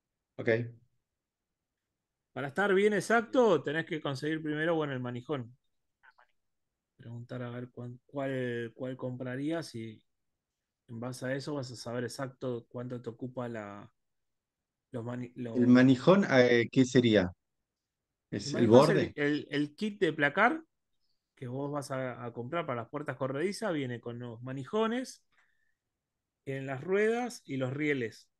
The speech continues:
Speaker 2: ¿sí? Los rieles donde corren las ruedas abajo y arri-, y arriba viene un, como una guía. Los manijones son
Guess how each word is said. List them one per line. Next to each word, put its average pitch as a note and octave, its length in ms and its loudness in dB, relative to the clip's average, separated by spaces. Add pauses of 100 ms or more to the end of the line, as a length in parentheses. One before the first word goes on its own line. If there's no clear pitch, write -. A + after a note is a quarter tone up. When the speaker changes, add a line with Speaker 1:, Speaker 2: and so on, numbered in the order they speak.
(120)
Speaker 2:
¿sí? E3+ 420 -12 (460)
Los A#2 180 -16
rieles C3 480 -6
donde A#2 260 -10
corren B2+ 280 -4
las A#2+ 120 -8
ruedas B2+ 220 -6
abajo B2 380 -8
y - 40 -4
arri-, A2+ 380 -10
y A2+ 320 -14
arriba B2+ 440 -6
viene B2+ 240 -6
un, A#2 280 -14 (600)
como B2 160 -10
una B2+ 160 -6
guía. A#2+ 300 -4 (840)
Los D3+ 180 -4
manijones A3+ 640 -2
son G#3+ 320 -4